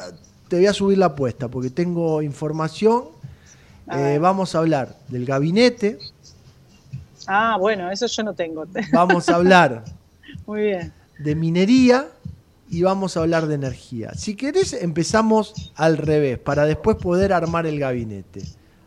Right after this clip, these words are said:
Speaker 1: Empiezo por minería. ¿Qué
Speaker 2: Sí.
Speaker 1: propone Massa? ¿Qué propone Milei?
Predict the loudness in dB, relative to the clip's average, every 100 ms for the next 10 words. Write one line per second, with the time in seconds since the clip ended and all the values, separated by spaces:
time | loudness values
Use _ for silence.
0 | -8 0 2 2 2 2 2 2 2 0
1 | 0 -2 -4 -8 -10 -16 _ _ _ -2
2 | -2 2 0 2 4 6 4 2 -2 -2
3 | -4 -6 -8 -2 -2 0 -4 -2 0 0
4 | 0 2 4 2